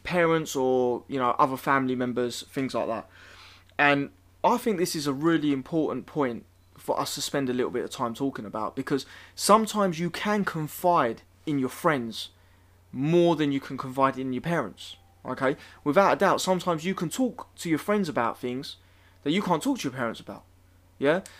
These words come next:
So if you've got something on your mind, right?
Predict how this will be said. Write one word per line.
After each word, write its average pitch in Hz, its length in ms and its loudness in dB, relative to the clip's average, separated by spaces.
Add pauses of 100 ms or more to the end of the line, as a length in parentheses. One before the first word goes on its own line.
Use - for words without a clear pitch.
So 151 160 4
if 151 180 2
you've 202 160 0
got - 160 2
something 170 240 0
on 160 140 -4
your 156 120 -2
mind, 147 320 -4 (320)
right? 139 260 -2